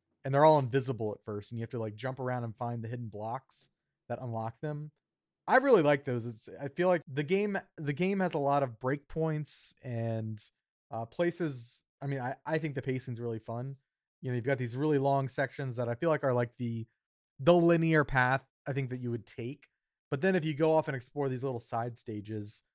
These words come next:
I really, I've been, those are probably, again, one of my highlights. It's just, like, the weird little exercises, thirty seconds long sometimes. Sometimes they're,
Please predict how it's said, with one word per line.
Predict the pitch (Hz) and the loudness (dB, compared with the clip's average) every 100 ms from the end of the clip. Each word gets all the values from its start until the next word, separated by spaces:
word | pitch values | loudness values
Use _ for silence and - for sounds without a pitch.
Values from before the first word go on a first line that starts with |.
| _ _ _ _ - | _ _ _ _ -2
I | 139 | 2
really, | 139 143 131 123 - | 4 4 4 0 -2
I've | 127 117 107 | -6 -6 -6
been, | 135 123 113 | -2 -2 -2
those | 113 139 | -2 -2
are | |
probably, | 165 151 139 - _ _ | -4 -6 -10 -14 _ _
again, | 131 135 120 110 | -8 -4 -4 -4
one | 110 123 | -6 -4
of | 120 | -4
my | 113 107 107 107 _ _ _ | -4 -4 -6 -8 _ _ _
highlights. | - 123 117 95 - - - _ _ _ | -8 -6 -4 -6 -10 -16 -20 _ _ _
It's | 123 | -8
just, | 139 | -2
like, | 147 139 | -2 2
the | 135 | 2
weird | 123 131 151 151 135 | 2 2 4 2 2
little | 147 139 - | 2 2 0
exercises, | 135 - 143 143 127 120 120 117 - _ _ _ - | -8 -4 -4 0 0 0 -4 -10 -12 _ _ _ 2
thirty | 170 170 165 | 4 4 4
seconds | 170 156 143 143 | 2 4 2 2
long | 135 131 | 0 0
sometimes. | 123 135 135 127 127 127 120 | -2 -4 -2 0 0 -4 -8
Sometimes | 131 135 127 117 | -8 -4 -4 -4
they're, | 123 120 117 | -2 -2 -2